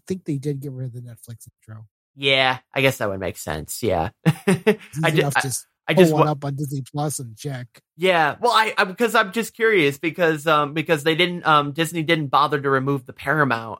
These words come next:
Speaker 2: um, intro from the original, um, uh,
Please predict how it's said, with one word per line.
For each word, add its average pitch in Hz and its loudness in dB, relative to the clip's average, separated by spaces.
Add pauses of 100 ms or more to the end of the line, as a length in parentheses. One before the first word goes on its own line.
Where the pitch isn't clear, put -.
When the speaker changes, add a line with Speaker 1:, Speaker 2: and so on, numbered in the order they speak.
Speaker 2:
um, 110 2
intro 117 0
from 117 0
the 117 -2
original, 117 0
um, 92 0 (680)
uh, 104 0